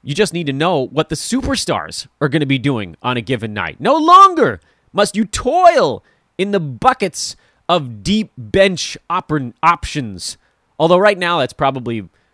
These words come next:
uh, that's everybody. <laughs> The deep bench are the starters right now. But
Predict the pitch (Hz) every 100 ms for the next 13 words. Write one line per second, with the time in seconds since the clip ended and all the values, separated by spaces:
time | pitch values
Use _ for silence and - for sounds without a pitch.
0 | _ - 107 101 92 90 _ _ _ _
1 | - 127 127 175 120 85 82 78 - -
2 | - - - - 392 - 359 _ 269 226
3 | 190 175 220 151 190 170 160 143 143 -
4 | 156 123 104 123 101 110 90 - _ _
5 | 233 320 -